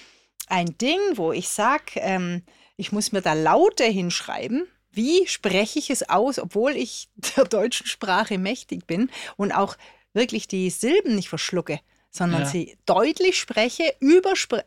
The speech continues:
Speaker 1: über-, überdeutlich spreche, wo ich
Speaker 2: Ja.
Speaker 1: schon denke, „Aber was soll ich denn das jetzt so extrem?“ Äh, aber es gehört dazu, damit es sauber klingt, dass der Zuhörer das versteht,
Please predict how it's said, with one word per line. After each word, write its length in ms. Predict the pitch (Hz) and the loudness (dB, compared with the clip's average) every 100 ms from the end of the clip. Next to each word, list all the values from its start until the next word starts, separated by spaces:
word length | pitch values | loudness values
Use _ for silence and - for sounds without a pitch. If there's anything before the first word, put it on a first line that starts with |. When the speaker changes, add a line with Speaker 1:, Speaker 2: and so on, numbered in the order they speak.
| 214 | -2
Speaker 1:
über-, 280 | 226 202 | 2 0
überdeutlich 720 | - 320 359 254 160 170 180 - | 4 4 4 2 0 0 -4 -6
spreche, 480 | - 170 160 - 311 403 - - | -6 -4 -2 0 0 0 -8 -4
wo 80 | 196 | 0
ich 80 | |
Speaker 2:
Ja. 40 | 143 | 0
Speaker 1:
schon 140 | 185 | -2
denke, 200 | 180 160 - | -4 -6 -12
„Aber 320 | - 87 82 - - | -16 -16 -16 -18 -14
was 120 | 170 | -6
soll 140 | 185 | -2
ich 60 | 220 | -2
denn 80 | 180 | -2
das 140 | 185 | -4
jetzt 140 | 170 - | -6 -8
so 60 | |
extrem?“ 540 | - - - - 302 381 | -10 -10 -6 0 2 2
Äh, 240 | - - - - | -4 -8 -14 -14
aber 220 | - 175 160 | -8 -4 -4
es 140 | 170 | -4
gehört 260 | - 240 233 | -2 -2 0
dazu, 300 | 185 311 415 - - - - | -2 0 0 -2 -20 -20 -2
damit 280 | 196 208 202 | 0 2 0
es 140 | 185 | 0
sauber 300 | - 311 381 | 4 4 4
klingt, 320 | - 302 339 - - | 0 0 -2 -6 -14
dass 160 | - 175 | -6 -4
der 160 | 185 175 | -2 -2
Zuhörer 540 | - 311 311 269 247 | 0 2 2 2 -2
das 160 | 185 - | -4 -8
versteht, 580 | 165 - 247 311 359 | -8 -4 -2 -2 -4